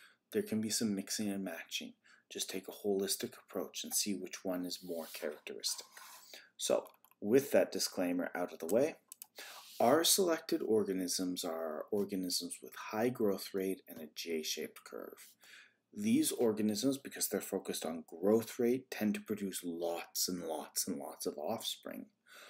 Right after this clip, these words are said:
Um, there are some that produce multiple times over their lifespan, but there are many that only get to reproduce once.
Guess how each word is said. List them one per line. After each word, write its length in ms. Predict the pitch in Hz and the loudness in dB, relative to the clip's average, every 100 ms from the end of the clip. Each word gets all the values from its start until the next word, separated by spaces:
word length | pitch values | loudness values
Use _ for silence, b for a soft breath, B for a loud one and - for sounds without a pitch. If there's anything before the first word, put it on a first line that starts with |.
| B B - | B B -2
Um, 520 | 87 71 73 76 - _ _ _ _ _ - - | 0 0 -2 -4 -8 _ _ _ _ _ -20 0
there 220 | 107 - | 4 6
are 200 | 110 110 | 6 6
some 420 | 127 - 98 110 120 | 6 4 4 2 2
that 200 | - - | 0 -2
produce 320 | 101 87 - | -2 -2 0
multiple 500 | 90 95 120 131 127 | 2 4 2 2 2
times 360 | - 131 127 120 | 2 2 2 4
over 220 | 123 131 | 4 4
their 160 | 127 120 | 4 10
lifespan, 720 | 120 117 - 135 127 139 135 B B B - 107 - | 10 8 2 2 2 2 0 B B B -10 -8 0
but 220 | 101 - | 0 2
there 180 | 101 95 | 2 2
are 320 | 90 85 78 | 0 -2 -6
many 600 | 87 87 104 131 131 110 | -4 4 6 8 8 8
that 200 | 101 87 - | 4 2 2
only 280 | 101 104 113 | 4 6 6
get 200 | 107 104 | 4 0
to 100 | 98 | 0
reproduce 580 | 92 - - 87 - - | -2 -2 -6 -4 -6 -8
once. 420 | - - - | -10 -4 -6